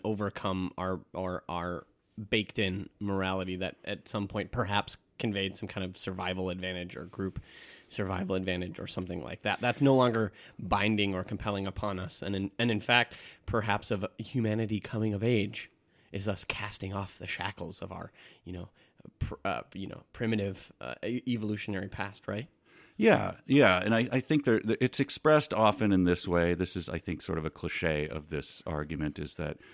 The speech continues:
Speaker 2: um, torturing babies for fun is always wrong in every time and every place and for everyone. And I, it's, you know, there's very few people who will <laughs> disagree with that. Um,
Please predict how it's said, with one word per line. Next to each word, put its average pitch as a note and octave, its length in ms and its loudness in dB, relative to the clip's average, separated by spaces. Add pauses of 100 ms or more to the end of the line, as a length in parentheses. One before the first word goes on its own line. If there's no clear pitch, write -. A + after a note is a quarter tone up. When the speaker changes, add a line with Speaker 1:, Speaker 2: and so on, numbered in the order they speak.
(480)
Speaker 2:
um, D2+ 500 -2 (300)
torturing A2 580 4
babies F2 420 6
for F2 220 0
fun D#2 540 2
is D#2 300 -4
always E2+ 460 2
wrong D2+ 340 0
in D#2 180 -4
every E2+ 300 0
time D#2+ 360 -2
and D2+ 80 0
every D#2 300 -2
place D2 400 -6
and D#2+ 240 -2
for D#2 320 -2
everyone. C#2+ 720 -4 (600)
And D#2 500 0
I, F2+ 120 -4 (300)
it's, - 380 -14
you G2 160 -2
know, B1+ 80 -8 (100)
there's F2 220 -6
very A2+ 260 -2
few A#2 180 -2
people F#2+ 320 2
who F2 80 2
will D#2+ 120 4
<laughs> - 0 -
disagree - 580 2
with D#2+ 160 -2
that. C2+ 300 -6 (480)
Um, D#2 520 2